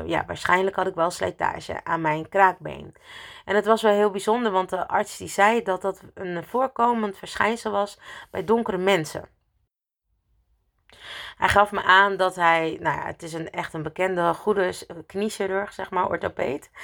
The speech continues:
En, ehm, hij zei dat hij dit ook vaker had gezien bij jonge, eh, donkere voetbalspelers. Dus ik dacht, "Oké, nou, misschien is dat ook nog wel eens interessant om dat uit te zoeken,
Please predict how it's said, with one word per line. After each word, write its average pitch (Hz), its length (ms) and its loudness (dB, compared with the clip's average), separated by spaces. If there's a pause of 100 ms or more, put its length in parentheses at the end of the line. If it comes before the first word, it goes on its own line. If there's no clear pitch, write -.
(440)
En, 185 480 2
ehm, 170 680 -2 (220)
hij 185 180 2
zei 180 300 2
dat 175 200 -4
hij 160 200 -8
dit 185 300 0
ook 190 140 0
vaker 208 320 4
had 196 120 -6
gezien 185 260 -8
bij 165 180 2
jonge, 208 480 -2 (600)
eh, 175 300 -2
donkere 220 380 -2
voetbalspelers. - 1120 -2 (960)
Dus 180 440 4 (160)
ik 190 220 -4
dacht, 170 340 2
"Oké, - 600 0 (180)
nou, 196 300 2
misschien 185 420 -2
is - 140 -4
dat - 160 -2
ook 226 120 2
nog 226 80 0
wel 180 80 0
eens 160 140 -2
interessant 165 500 -6
om - 80 -6
dat - 180 -6
uit - 180 -4
te 170 100 -12
zoeken, 165 360 -4